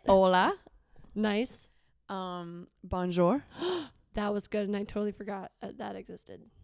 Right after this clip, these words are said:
Speaker 1: Konnichiwa?
Speaker 2: Yeah.
Speaker 1: Okay.
Speaker 2: What is that, Japanese?
Speaker 1: Aloha.
Speaker 2: Aloha, good.
Speaker 1: Bonjour.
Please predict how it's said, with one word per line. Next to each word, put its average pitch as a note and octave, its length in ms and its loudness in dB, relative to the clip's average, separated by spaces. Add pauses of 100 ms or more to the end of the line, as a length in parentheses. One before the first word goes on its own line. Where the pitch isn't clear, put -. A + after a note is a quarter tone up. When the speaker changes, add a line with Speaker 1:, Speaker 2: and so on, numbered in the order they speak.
(100)
Speaker 1:
Konnichiwa? A3+ 760 -6 (200)
Speaker 2:
Yeah. G3+ 260 -8 (200)
Speaker 1:
Okay. E3+ 320 -12 (160)
Speaker 2:
What A3+ 140 0
is G#3 80 -6
that, - 240 -12
Japanese? A3+ 580 -8 (720)
Speaker 1:
Aloha. A#3+ 500 0 (600)
Speaker 2:
Aloha, G#3+ 720 2
good. G3 680 0 (380)
Speaker 1:
Bonjour. G#3+ 540 -4